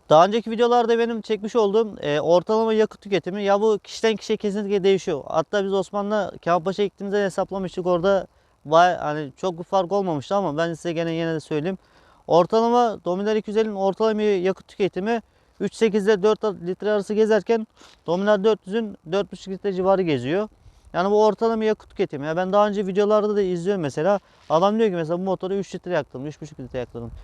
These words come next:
Ya yaktırabilirsin ama hani motorun hakkını vermezsin. Motorun hakkını ve-, vererek kullanırsın. Ortalama yak-, yakıt tüketimi Dominar dört yüzün dört buçuk litre. Dominar iki yüz ellinin dediğim gibi dört civarı geziyor.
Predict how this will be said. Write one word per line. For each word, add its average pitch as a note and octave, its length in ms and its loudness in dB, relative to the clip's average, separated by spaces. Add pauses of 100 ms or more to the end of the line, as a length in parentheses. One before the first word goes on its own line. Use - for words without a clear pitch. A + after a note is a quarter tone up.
(240)
Ya C#3 120 2
yaktırabilirsin G3 760 0
ama A3 300 2 (340)
hani F3 180 0
motorun G3+ 280 -2
hakkını G3+ 320 -2
vermezsin. G3+ 540 0 (760)
Motorun G3 300 -2
hakkını G3+ 540 -2
ve-, D#3+ 220 0
vererek G3+ 340 4
kullanırsın. G#3 500 -2
Ortalama G3 460 -2
yak-, G3 300 -4
yakıt F3 240 -6
tüketimi F3 460 -6
Dominar F3+ 360 0
dört F#3+ 180 0
yüzün F#3+ 200 -8
dört F3+ 180 -4
buçuk - 220 -14
litre. A#2 280 -10 (540)
Dominar F#3+ 320 0
iki G#3 140 -4
yüz G#3 80 0
ellinin G3+ 220 0
dediğim G3 280 0
gibi C3+ 120 -4
dört E3 180 0
civarı D#3 320 0
geziyor. C3+ 420 -2